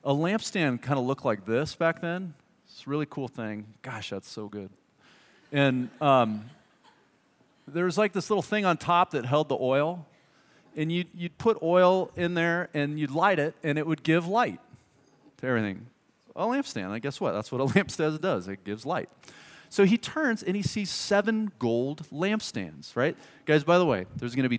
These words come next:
tons of imagery thrown out, symbolism, all kinds of stuff.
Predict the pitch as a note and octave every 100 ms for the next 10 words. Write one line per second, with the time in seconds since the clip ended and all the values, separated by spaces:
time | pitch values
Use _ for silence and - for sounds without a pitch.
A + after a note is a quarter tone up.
0 | - - - D3+ F3+ G3 D3+ A#2 C#3 D3+
1 | F3+ F3+ F#3 - F#3+ F3 E3+ E3+ E3+ E3
2 | - - G3 G3+ F#3 F#3 E3 E3+ E3 E3
3 | E3 - E3+ F#3+ F#3 E3+ D#3+ D3+ C#3+ D#3
4 | D3+ D3+ D3